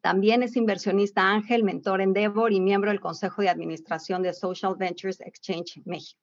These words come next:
Es egresada de la licenciatura en Ciencias Sociales por el itam y obtuvo, y obtuvo la maestría de Estudios Internacionales en la Universidad de Wargo-,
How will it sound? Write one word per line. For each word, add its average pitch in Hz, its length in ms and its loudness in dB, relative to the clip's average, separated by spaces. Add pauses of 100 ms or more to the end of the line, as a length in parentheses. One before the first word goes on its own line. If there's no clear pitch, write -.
(880)
Es 202 220 -2
egresada 214 520 2
de 226 60 0
la 208 160 2
licenciatura 170 600 -4
en 185 60 -4
Ciencias 175 380 -6
Sociales 170 440 -6
por 160 160 -8
el 156 100 -10
itam 247 400 0 (100)
y 170 80 -2
obtuvo, 185 440 0 (120)
y 180 160 -2
obtuvo 202 340 2
la 196 120 4
maestría 180 480 0
de 180 60 -2
Estudios 175 400 -6
Internacionales 170 880 -4
en 165 80 -6
la 160 60 -6
Universidad 160 500 -4
de 165 80 -2
Wargo-, 202 500 0